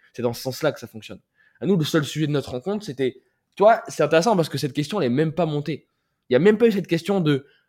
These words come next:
qu'est-ce qu'on va, comment est-ce qu'on va pouvoir se, se compléter. C'était, mec, c'est un kiff, T'as un smile, j'ai un smile, on veut avancer, on a trop de jus,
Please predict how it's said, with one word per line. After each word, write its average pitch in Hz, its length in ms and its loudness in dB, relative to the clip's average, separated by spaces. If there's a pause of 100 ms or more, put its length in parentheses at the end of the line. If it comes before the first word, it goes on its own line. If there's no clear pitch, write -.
(140)
qu'est-ce 190 240 4
qu'on 170 140 -2
va, 165 320 2 (140)
comment 214 320 6
est-ce 185 120 2
qu'on 170 100 -6
va 160 100 2
pouvoir 156 280 0
se, 139 380 -4 (340)
se - 160 -8
compléter. 143 600 -4 (500)
C'était, 117 280 -4
mec, 139 300 0
c'est - 220 -10
un 98 140 -6
kiff, - 540 -12 (280)
T'as 107 100 -4
un 107 120 -8
smile, 151 560 2
j'ai 113 160 -8
un 113 80 -8
smile, 147 540 -2 (200)
on 120 80 -6
veut 127 140 4
avancer, 127 400 2
on 151 100 2
a 110 100 0
trop 170 320 4
de 143 60 0
jus, 160 380 -2